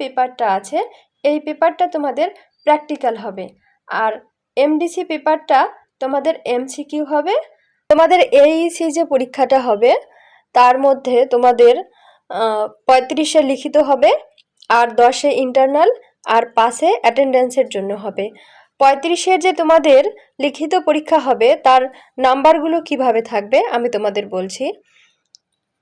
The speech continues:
তোমাদের কোশ্চেন দশটা থাকবে, আর এক নাম্বারই দশটা কোশ্চেন থাকবে, দশটাই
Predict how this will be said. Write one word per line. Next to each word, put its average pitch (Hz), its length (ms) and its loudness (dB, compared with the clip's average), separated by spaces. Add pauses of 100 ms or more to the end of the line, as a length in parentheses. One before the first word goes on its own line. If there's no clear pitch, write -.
(600)
তোমাদের 277 460 4 (340)
কোশ্চেন 302 400 2 (100)
দশটা 240 360 2
থাকবে, 277 400 2 (520)
আর 226 240 2 (220)
এক 262 180 2
নাম্বারই 294 460 2
দশটা 262 240 2
কোশ্চেন 294 360 0
থাকবে, 311 280 0 (160)
দশটাই 247 420 2